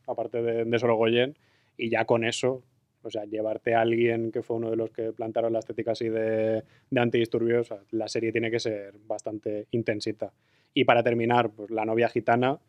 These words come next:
que lo que decía, que ya todo el mundo la conoce, yo creo, que está basada en las novelas de, de Carmen Mola, y espero que tenga continuación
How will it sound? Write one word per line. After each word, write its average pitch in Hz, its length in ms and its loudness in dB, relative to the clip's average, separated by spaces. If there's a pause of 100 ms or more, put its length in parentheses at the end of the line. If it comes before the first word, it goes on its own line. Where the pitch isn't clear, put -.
(200)
que 127 60 0
lo 113 80 0
que 110 80 -2
decía, 107 300 -2
que 98 140 -20
ya 98 140 -18
todo 110 200 0
el 110 60 -2
mundo 110 200 -2
la 107 80 -4
conoce, 113 420 -2
yo 117 120 2
creo, 123 360 2 (520)
que - 80 -4
está 110 240 -2
basada 113 280 0
en 113 60 -2
las 113 100 -4
novelas 113 360 -6
de, 113 240 -10
de 113 100 -12
Carmen 113 260 -8
Mola, 120 320 -6 (600)
y 127 180 2
espero 117 600 2 (480)
que 120 140 2
tenga 117 460 4
continuación 120 840 2